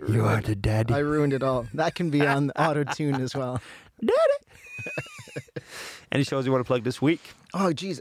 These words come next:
Speaker 1: Uh, Thursday. Punch Up is on Thursday. It's gonna be an amazing, amazing lineup.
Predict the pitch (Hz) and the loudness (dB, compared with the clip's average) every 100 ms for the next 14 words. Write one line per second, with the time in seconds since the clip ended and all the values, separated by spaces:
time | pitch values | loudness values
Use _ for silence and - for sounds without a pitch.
0 | - 156 151 151 - 196 202 156 139 120 | -4 -2 0 0 0 2 2 0 -4 -4
1 | 101 92 - - _ _ - 175 175 - | -4 -8 -14 -20 _ _ -6 -2 -2 -2
2 | 160 - - 131 117 143 135 123 135 135 | -4 -6 -6 -6 -6 -6 -4 -4 -4 -6
3 | 131 123 127 135 147 120 107 98 92 98 | -6 -8 -8 -8 -8 -6 -6 -8 -6 -6
4 | 107 107 117 110 101 _ - 123 110 107 | -6 -6 -6 -6 -8 _ -14 -6 -4 -4
5 | 107 107 104 101 98 | -6 -8 -8 -8 -12